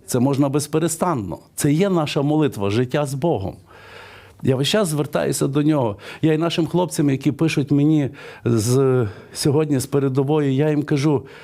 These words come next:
«Не йдіть в бій, поки не покличете і не скажете: Дух Святий, ти зі мною». Утвердіться в цьому. Адже ж Дух Святий прийшов як помічник.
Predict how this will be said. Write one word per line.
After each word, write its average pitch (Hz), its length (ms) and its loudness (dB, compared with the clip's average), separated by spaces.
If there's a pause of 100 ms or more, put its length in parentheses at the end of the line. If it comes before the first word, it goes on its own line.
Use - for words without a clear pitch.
(100)
«Не 151 140 4
йдіть 143 280 0
в 127 100 2
бій, 143 220 2
поки 135 300 -2
не 131 120 2
покличете 127 560 -2
і - 20 2
не 123 120 2
скажете: 127 360 -2
Дух 131 200 -2
Святий, 123 340 0
ти 123 160 -4
зі 113 140 0
мною». 123 420 2
Утвердіться 117 800 0
в 98 80 -8
цьому. 98 380 -2 (480)
Адже 139 200 0
ж 131 60 -2
Дух 151 180 0
Святий 156 320 0
прийшов 151 380 0
як 139 160 -2
помічник. 139 680 0